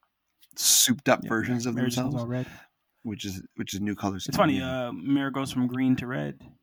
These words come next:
Speaker 2: Flash goes from red to blue. They got these little trade-offs.
Speaker 1: Yeah. I guess you say Lex goes from green to orange, and Scarecrow just
Speaker 2: St-, stay the
Speaker 1: becomes
Speaker 2: yellow.
Speaker 1: yellow
Speaker 2: Yeah.
Speaker 1: from his brown, baggy, like, <laughs>
Speaker 2: Need
Speaker 1: I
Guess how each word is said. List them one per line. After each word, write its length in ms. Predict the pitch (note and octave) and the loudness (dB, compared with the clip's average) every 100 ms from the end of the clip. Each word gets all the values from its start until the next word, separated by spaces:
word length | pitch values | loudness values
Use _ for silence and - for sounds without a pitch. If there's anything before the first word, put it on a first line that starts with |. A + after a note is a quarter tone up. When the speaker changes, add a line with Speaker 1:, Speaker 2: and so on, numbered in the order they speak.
| _ | _
Speaker 2:
Flash 180 | - A2+ | -6 -6
goes 160 | - A#2 | -8 -10
from 180 | G#2+ | -10
red 160 | A#2+ A#2 | -10 -10
to 60 | A2+ | -6
blue. 400 | C#3 D#3 D3 C#3+ _ _ _ _ _ _ _ _ | -2 -2 -2 -8 _ _ _ _ _ _ _ _
They 80 | B2 | -10
got 100 | A2+ | -8
these 160 | A2 A2+ | -10 -14
little 220 | A#2+ G2+ - | -14 -14 -14
trade-offs. 460 | - A2 - - - - | -16 -12 -14 -16 -20 0
Speaker 1:
Yeah. 260 | A#2+ G#2 - - _ _ _ _ _ _ _ _ _ _ _ - _ _ | 2 2 -2 -14 _ _ _ _ _ _ _ _ _ _ _ -20 _ _
I 40 | C3 | -2
guess 80 | A#2+ | 0
you 100 | G#2 | 2
say 120 | G2 | 0
Lex 240 | F#2+ F#2+ | -2 -6
goes 180 | - F#2+ | -6 -8
from 180 | - G#2 | -6 -8
green 240 | F#2 F#2 | -2 -2
to 100 | F2+ | -2
orange, 340 | F2+ F2+ F2+ F2+ | -4 -4 -6 -8
and 120 | F2 | -10
Scarecrow 420 | - F#2+ F2+ F2+ | -8 -8 -6 -8
just 300 | E2+ F2+ - - _ | -8 -10 -14 -20 _
Speaker 2:
St-, 360 | - - - | -14 -14 -12
stay 600 | - - - - - C3 | -8 -6 -4 -2 0 0
the 120 | B2 C3 | -2 -2
Speaker 1:
becomes 280 | C3 G#2 | 0 0
Speaker 2:
yellow. 240 | B2 - A2+ | 0 2 2
Speaker 1:
yellow 140 | - - - - - | 0 -6 -16 -18 -10
Speaker 2:
Yeah. 60 | |
Speaker 1:
from 320 | - - - - _ _ _ - - | -8 -6 -8 -14 _ _ _ -4 0
his 160 | A2 | -2
brown, 960 | F#2+ - G2 F#2+ F#2+ G2+ G2+ F#2+ - - - - - | -2 0 4 4 4 0 -4 -6 -8 -12 -20 -20 -18
baggy, 720 | D3 A#2+ G#2 G#2+ A#2 G2+ G2 G2+ | -2 2 2 0 -4 -4 -4 -4
like, 240 | G2 - | -2 0
<laughs> 20 | |
Speaker 2:
Need 80 | |
Speaker 1:
I 40 | G3+ | 6